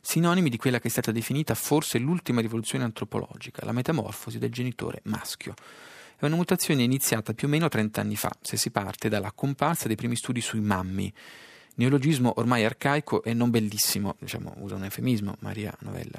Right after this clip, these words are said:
De Luca, per definire quei papà non più in fuga davanti a biberone e pannolini, ma felici e disposti nel farsi coinvolgere e travolgere dall'accudimento primario dei loro neonati.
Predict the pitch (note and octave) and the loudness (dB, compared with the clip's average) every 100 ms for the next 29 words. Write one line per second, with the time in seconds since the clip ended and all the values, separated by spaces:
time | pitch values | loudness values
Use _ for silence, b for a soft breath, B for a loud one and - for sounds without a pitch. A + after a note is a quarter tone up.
0 | - - G2+ - - - B B B B | -10 -8 -8 -10 -14 -18 B B B B
1 | - C#3 B2 - B2+ - D#3+ E3+ - A2+ | 0 4 4 2 2 4 4 4 2 2
2 | C#3 C3 G#2+ B2 C3 B2+ - D#3+ C3+ - | 2 2 0 0 0 0 0 2 2 0
3 | A2+ G#2 - A2 G2 G2 G2 G2+ - G#2 | 0 0 -2 0 0 0 -2 -4 -4 -2
4 | G2+ A2 G#2 - G2+ D3 F#3 G#3+ B2+ G#2+ | 0 0 -2 -2 0 2 4 4 4 0
5 | - E3 G#3+ - B2 - - F3 - B2+ | 0 2 0 0 -4 -2 -2 -2 -2 -2
6 | A2+ D3 D3 B2+ - D#3 C#3+ A#2 G2 - | 0 0 0 -2 0 2 4 2 0 -6
7 | G2 - D3 G2+ A2 - - B2 B2 - | -2 0 2 0 -4 -6 0 0 0 0
8 | C3+ C#3 A2 A#2+ F#3+ C#3 G2 G2 C3 F#2+ | 2 2 0 0 2 2 0 -2 -2 -2
9 | - G2+ D#2 - - | -4 -6 -8 -12 -16